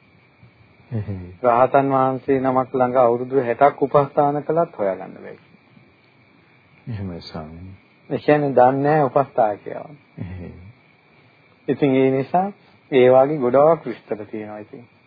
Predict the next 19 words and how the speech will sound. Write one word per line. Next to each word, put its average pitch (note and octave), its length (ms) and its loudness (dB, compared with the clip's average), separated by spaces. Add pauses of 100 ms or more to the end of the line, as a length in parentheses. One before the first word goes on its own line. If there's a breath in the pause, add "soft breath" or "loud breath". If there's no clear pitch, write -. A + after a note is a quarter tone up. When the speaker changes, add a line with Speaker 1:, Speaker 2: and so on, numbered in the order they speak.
(180)
Speaker 2:
අරහත්ත්වයේ B2 600 -2
ප්‍රක-, A#2+ 360 -6
මේ A2+ 240 -10
ප්‍රකට A#2 400 -6
නොකර A#2 360 -6
Speaker 1:
එහෙමයි, F#2+ 640 -14
Speaker 2:
සංගවාගත්ත B2+ 720 0
කි-, C3+ 240 -18
මේ A#2+ 300 -8
බව. B2+ 200 -4 (420)
Speaker 1:
එහෙයි, F2+ 300 -12
ස්වාමීනි. D#2+ 320 -14
Speaker 2:
ඉතින් A#2+ 200 -4
අඟුලිමාල C3 680 2
මහරහතන් D3+ 680 4
වහන්සේ D3+ 360 0
පිරිනොම් D3 460 0
පෑවට C#3+ 380 4
පස්සේ D3 460 0